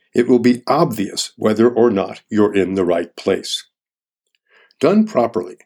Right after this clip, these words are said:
boot fitting takes an hour or more, which is plenty of time to talk ski options. I mention this because I don't want you running off to the internet to buy skis on the assumption you'll get a better ski for less dough.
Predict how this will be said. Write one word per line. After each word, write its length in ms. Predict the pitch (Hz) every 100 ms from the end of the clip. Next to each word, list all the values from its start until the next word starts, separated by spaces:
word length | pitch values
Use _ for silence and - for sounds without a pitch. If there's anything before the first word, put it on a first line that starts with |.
| _ _ _ -
boot 220 | 151 196
fitting 380 | - 143 143 143
takes 320 | 139 135 - -
an 180 | 110 113
hour 340 | 107 110 107
or 180 | 107 101
more, 380 | 92 90 - _ _
which 160 | 113 113
is 120 | 127
plenty 340 | - 208 220
of 140 | 127 -
time 180 | 87 98
to 100 | 123
talk 280 | - 107
ski 260 | - - 220
options. 560 | 92 - - - - - _ _ _ - 123
I 60 |
mention 440 | 143 214 247 220 131
this 180 | 135
because 280 | - 139 143
I 100 | 147
don't 360 | 135 165 226 135
want 240 | 131 127
you 120 | 151
running 360 | 127 151 180 185
off 180 | 170 170
to 100 | 190
the 180 | 196 -
internet 520 | 196 208 196 143 -
to 100 | -
buy 240 | 131 135 147
skis 540 | - - 165 180 170
on 100 | 143
the 80 | 135
assumption 480 | 127 156 156 165 151
you'll 160 | 143
get 160 | 135 127
a 80 | 120
better 400 | - 139 156 147
ski 340 | - 143 143
for 200 | - -
less 320 | - 117 -
dough. 480 | 107 110 95 -